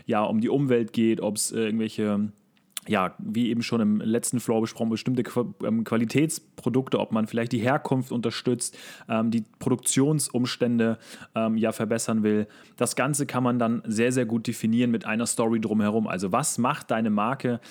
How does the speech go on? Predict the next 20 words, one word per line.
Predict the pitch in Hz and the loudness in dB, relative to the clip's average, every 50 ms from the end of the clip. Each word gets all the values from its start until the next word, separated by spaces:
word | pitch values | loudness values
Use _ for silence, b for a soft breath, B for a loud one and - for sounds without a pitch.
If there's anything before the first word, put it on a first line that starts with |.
| B B B | B B B
wirklich | 127 131 123 123 - - | 0 0 0 0 -2 0
besser? | - 131 131 - 120 110 | -2 0 0 0 -2 -2
Spendet | - - - 123 131 135 120 | -2 -2 -2 0 0 0 -2
sie | - - 117 113 | -2 -2 -4 -2
für | - - 104 | -2 -4 -2
andere | 107 117 117 110 110 | -2 -2 0 0 0
Länder? | 107 113 123 131 127 120 117 113 110 B B B B B | 2 2 2 2 2 2 2 0 -2 B B B B B
Hilft | 135 143 143 - - | 2 2 2 0 -2
sie | 131 | -2
anderen | 113 113 117 113 113 110 | 0 0 0 2 2 0
Menschen? | 113 120 127 131 - - 123 117 113 117 110 - _ _ _ _ _ _ - _ - _ | 2 0 0 0 0 0 0 0 0 -2 -4 -10 _ _ _ _ _ _ -20 _ -20 _
Und | - - | -4 -2
da | 110 110 | -2 0
kannst | - - 131 110 110 | 0 0 0 0 0
du | 110 | -2
wirklich | 120 120 120 113 | -2 0 0 0
eine | 113 107 | 0 -2
tolle | - - 120 120 117 | 0 0 0 2 0
Story | 113 - 117 113 127 131 123 | 0 0 2 2 2 2 2
rumbauen | 113 120 123 127 120 117 113 113 117 117 | 2 2 2 2 2 2 2 2 2 0